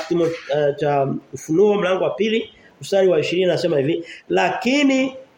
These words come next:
nina neno juu yako, ya kwamba wamridhia yule mwanamke Yezebeli, yeye ajiitaye nabii na kuwafundisha watumishi wangu na kuwapotoza,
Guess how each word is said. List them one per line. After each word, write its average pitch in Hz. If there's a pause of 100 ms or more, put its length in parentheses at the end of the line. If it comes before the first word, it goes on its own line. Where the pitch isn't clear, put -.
(220)
nina 196
neno 240
juu 202
yako, 220
ya 214
kwamba 262
wamridhia 220
yule 262
mwanamke 226 (140)
Yezebeli, 202 (280)
yeye 277 (140)
ajiitaye 226
nabii 226
na 226
kuwafundisha 214
watumishi 220
wangu 269
na 226
kuwapotoza, 202